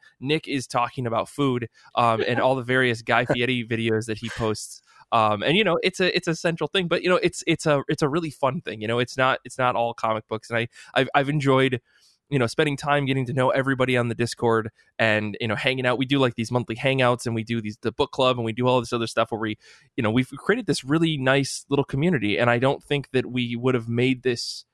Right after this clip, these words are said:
it wouldn't have been possible, um, to, to feel this close to everybody had it not been for the Discord. And I know we, we started it before the pandemic, but, like, um, as soon as that hit, it felt like there was this nice, like, this bastion of,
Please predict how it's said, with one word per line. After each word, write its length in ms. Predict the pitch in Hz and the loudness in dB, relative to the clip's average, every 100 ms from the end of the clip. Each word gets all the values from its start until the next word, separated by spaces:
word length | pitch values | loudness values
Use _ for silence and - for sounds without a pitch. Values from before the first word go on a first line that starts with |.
| _ _ - | _ _ 0
it 140 | 139 | 2
wouldn't 180 | 160 185 | 4 4
have 60 | 160 | 2
been 120 | 139 | 0
possible, 640 | - 147 - 127 120 117 _ _ - | 0 -2 -2 -2 -2 -2 _ _ 0
um, 360 | 117 110 104 104 | 2 4 2 -2
to, 140 | 127 | -2
to 140 | - 123 | -2 -4
feel 280 | - 135 | 0 2
this 200 | 131 123 | 2 0
close 360 | - 135 123 - | -2 0 0 0
to 80 | 107 | -4
everybody 500 | 113 110 107 107 104 | -2 -2 -2 -2 -2
had 160 | 110 | -2
it 80 | 107 | -2
not 260 | 113 110 - | 0 -2 -2
been 280 | 107 104 104 _ _ | -4 -6 -10 _ _
for 100 | 117 | -6
the 80 | 107 | -2
Discord. 400 | 107 - 98 98 | -2 -4 -6 0
And 80 | 117 | 2
I 80 | |
know 100 | 135 | 4
we, 140 | 160 156 - | 2 0 -2
we 100 | 127 | -2
started 440 | - 127 131 123 | 0 0 0 -4
it 80 | - | -6
before 260 | 117 127 | -4 0
the 100 | 117 | 0
pandemic, 460 | 107 117 110 120 117 - | 0 -2 0 0 0 -4
but, 160 | - | -2
like, 240 | 107 104 - - - - | -2 -2 -10 -20 -20 -2
um, 360 | 110 104 98 - _ _ _ _ _ _ - | 2 2 -2 -8 _ _ _ _ _ _ -10
as 80 | - | -2
soon 140 | 160 | 2
as 80 | 165 | 2
that 180 | 135 117 | 2 0
hit, 260 | - 185 - | 2 0 2
it 140 | 127 | 0
felt 220 | - 135 123 | 2 0 0
like 120 | 117 | 0
there 120 | 131 | 2
was 140 | 120 | 0
this 180 | 117 113 | 0 -2
nice, 380 | 123 117 123 - | 0 0 0 -2
like, 160 | 117 113 | -6 -4
this 180 | 120 | -4
bastion 500 | 113 123 127 - 131 | 0 0 0 0 -2
of, 200 | 120 110 | 0 -4